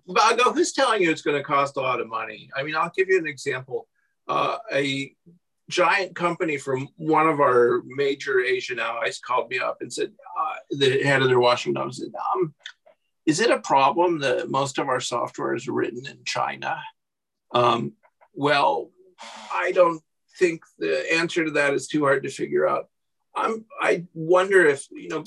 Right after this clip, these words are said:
when people don't wanna do things, they always say it costs a lot. So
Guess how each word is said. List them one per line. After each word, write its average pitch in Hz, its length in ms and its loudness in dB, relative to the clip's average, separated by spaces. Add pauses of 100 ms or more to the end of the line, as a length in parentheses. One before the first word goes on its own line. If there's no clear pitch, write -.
when 165 220 0
people 214 320 2
don't 185 160 6
wanna 151 200 4
do 139 160 -2
things, 117 320 -6
they 120 120 2
always 123 280 0
say 127 120 -8
it - 160 -14
costs - 360 -6
a - 60 -10
lot. - 320 -6
So - 240 -6